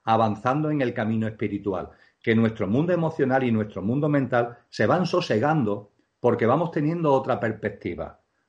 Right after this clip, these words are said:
Vamos adquiriendo confianza en la vida,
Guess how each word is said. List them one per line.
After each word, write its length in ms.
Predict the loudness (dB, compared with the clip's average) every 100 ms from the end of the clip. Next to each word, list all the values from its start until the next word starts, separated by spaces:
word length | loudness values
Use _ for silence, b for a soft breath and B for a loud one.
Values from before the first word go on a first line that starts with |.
| -4
Vamos 380 | 2 2 2 0
adquiriendo 640 | -2 -2 -2 0 0 0
confianza 640 | 0 -2 -2 -2 -2 -2
en 100 | -4
la 80 | -2
vida, 480 | -2 2 0 0